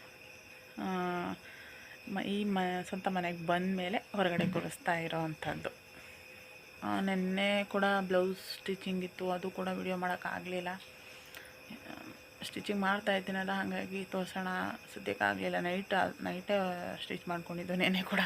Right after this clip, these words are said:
ನಾನು ಹೆಂಗೆ ಅಂದರೆ, ಆ, ನಿಯರೆಸ್ಟ್ ಬಂದಾಗ ಪರದಾಡ ಜಾಸ್ತಿ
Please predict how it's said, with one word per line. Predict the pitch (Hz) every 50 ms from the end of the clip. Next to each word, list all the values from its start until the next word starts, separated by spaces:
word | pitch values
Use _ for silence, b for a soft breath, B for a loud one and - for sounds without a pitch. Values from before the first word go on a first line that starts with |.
| 185 - B B B B B B B B - 208
ನಾನು | 196 190 190 190 190
ಹೆಂಗೆ | 185 185 185 185 185 196
ಅಂದರೆ, | 190 190 196 214 220 B B B B B B B B B B B - -
ಆ, | - 190 185 180 - - - - - - - - - - - - - - - - - - -
ನಿಯರೆಸ್ಟ್ | 208 208 202 208 208 208 208 214 202 - - - - - - - - - - - - - - - - - - - - -
ಬಂದಾಗ | 190 190 185 185 185 190 185 202 226 220 202 185 175 180 - -
ಪರದಾಡ | - 180 - - 185 185 - - - -
ಜಾಸ್ತಿ | - 104 - - 196 - - - - 220 220